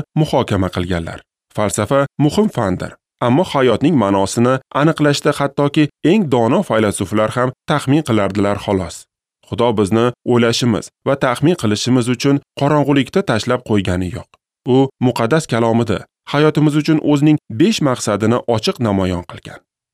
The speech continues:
Muqaddas kalom bizning nima uchun hayotligimiz, hayot qandayligi, nimadan chekinishimiz va kelajakdan nimalarni kutishimiz haqidagi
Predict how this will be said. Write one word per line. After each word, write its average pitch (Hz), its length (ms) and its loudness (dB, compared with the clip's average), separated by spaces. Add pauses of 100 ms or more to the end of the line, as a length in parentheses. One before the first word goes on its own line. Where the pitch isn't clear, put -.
Muqaddas 107 480 -2
kalom 113 300 0 (100)
bizning 123 360 4
nima 123 180 6
uchun 151 240 0
hayotligimiz, 120 840 -2 (140)
hayot 156 380 0
qandayligi, 143 680 2 (180)
nimadan 160 420 4
chekinishimiz 156 680 2
va 139 180 2 (120)
kelajakdan 151 680 2
nimalarni 131 480 2
kutishimiz - 480 -4
haqidagi 104 560 -2